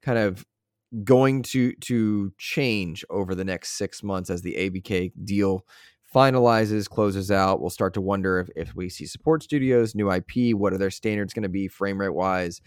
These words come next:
uh, development times, et cetera. But all of that is built around a Game Pass concept, Game Pass as being, uh,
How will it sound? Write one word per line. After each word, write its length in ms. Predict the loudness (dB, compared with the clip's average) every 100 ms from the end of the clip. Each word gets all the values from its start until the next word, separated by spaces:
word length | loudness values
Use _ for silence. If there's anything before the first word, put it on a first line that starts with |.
| -20 _ -8
uh, 280 | -4 -4 -6 -14 _ _ -14
development 500 | -6 0 2 0 -4
times, 420 | -6 -4 -4 -4 -8
et 120 | -8
cetera. 420 | -4 -2 0 -4
But 380 | -4 -2 0 -2 _ _ _ _ _ 2
all 240 | 4 6
of 80 | 4
that 140 | 4
is 140 | 2 2
built 260 | 0 2
around 400 | -2 -2 -2 -4 -2
a 380 | 0 2 0
Game 360 | -4 -2 -2 -2
Pass 280 | -4 -6 -8
concept, 640 | -8 -8 -6 -8 -8 -8
Game 220 | -8 -8
Pass 260 | -6 -8 -8
as 160 | -10 -10
being, 320 | -10 -10 -12 _ -20 _ _ -12
uh, 240 | -10 -10